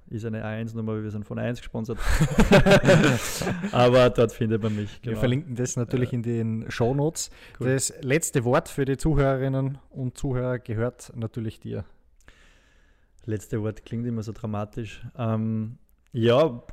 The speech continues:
Speaker 1: grad in dieser komischen Zeit, wo man jetzt lebt, sollte man irgendwie die Lebensfreude nicht, nicht verlieren. Ähm, man sieht das halt so irgendwie im Bekanntenkreis, dass es mittlerweile wirklich schon sehr viel hängende Köpfe gibt und natürlich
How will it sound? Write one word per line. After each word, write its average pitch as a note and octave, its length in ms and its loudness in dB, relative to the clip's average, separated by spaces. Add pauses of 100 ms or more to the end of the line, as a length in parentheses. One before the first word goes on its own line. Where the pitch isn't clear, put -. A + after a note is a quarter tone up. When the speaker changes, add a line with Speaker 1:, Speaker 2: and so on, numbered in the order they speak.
Speaker 1:
grad B2+ 420 -2
in C3 160 -4
dieser B2 460 0 (300)
komischen B2 420 -4
Zeit, A#2+ 320 -6
wo B2+ 60 -2
man A#2 160 2
jetzt A2+ 200 -2
lebt, A#2+ 280 -4
sollte - 260 -4
man A#2 100 0
irgendwie A#2 280 -2
die A2+ 80 -2
Lebensfreude A#2 560 -4
nicht, A2 420 -6
nicht A2+ 140 -4
verlieren. A2+ 560 -4
Ähm, A2+ 640 -4
man A#2 100 -2
sieht - 280 -8
das A#2+ 120 -8
halt A2+ 160 0
so A2+ 280 -4
irgendwie A#2 340 -4
im A2+ 140 -4
Bekanntenkreis, A2+ 760 -6
dass A2+ 160 -6
es A2+ 120 -6
mittlerweile A2+ 720 0 (720)
wirklich A#2+ 280 -2
schon B2+ 80 -4
sehr A#2 180 2
viel A#2+ 180 -2
hängende A#2+ 360 0
Köpfe A#2+ 320 -2
gibt A#2+ 240 -4
und A#2 100 -4
natürlich B2+ 560 0